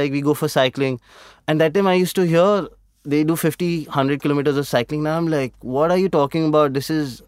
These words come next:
are you crazy?" I mean, you know, I thought it was gonna be, like, a big thing to do. And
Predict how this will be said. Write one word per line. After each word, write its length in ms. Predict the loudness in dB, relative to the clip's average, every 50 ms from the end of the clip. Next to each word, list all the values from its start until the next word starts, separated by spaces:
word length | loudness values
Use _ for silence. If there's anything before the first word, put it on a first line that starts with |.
| _ _ -4
are 80 | -2
you 160 | -2 -2 0
crazy?" 480 | 0 0 0 0 0 0 0 0 0 0
I 40 | 0
mean, 200 | 0 0 -2 -4 -6 -8 _ -2
you 40 | 0
know, 160 | 0 2 2
I 60 | 2
thought 220 | 2 2 2 2 2
it 40 | 2 0
was 140 | -2 -4 -4 -4 -2
gonna 120 | -2 -2 -2
be, 120 | -2 0
like, 280 | 0 0 0 -2 -4 -10 _ _ -20 -20 -20 -20 -20 _ _ _ -8
a 60 | -4
big 220 | -2 -2 -2 -2 -4
thing 200 | -4 -2 -2 -2
to 60 | -2 -2
do. 200 | -2 0 0 0
And 280 | 0 0 -2 -4 -6 -8